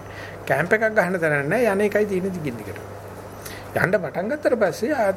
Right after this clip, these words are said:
ධර්මයේ පුදුම විදිහට මේ තිරිහං කරලා අලුත් කරලා අරගෙන යන එකත් යනවා. අපිට ආගියු කර කර කාට ඔප්පු කරන කාටේ? කවුරු කියනවා ආත්මේ තියෙන එක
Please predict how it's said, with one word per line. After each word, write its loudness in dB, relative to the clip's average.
ධර්මයේ 0
පුදුම -2
විදිහට 0
මේ -2
තිරිහං 0
කරලා 0
අලුත් 2
කරලා 2
අරගෙන 2
යන 2
එකත් 2
යනවා. -4
අපිට 0
ආගියු 4
කර 2
කර 6
කාට -2
ඔප්පු -4
කරන 4
කාටේ? 0
කවුරු 4
කියනවා -4
ආත්මේ -2
තියෙන 0
එක -2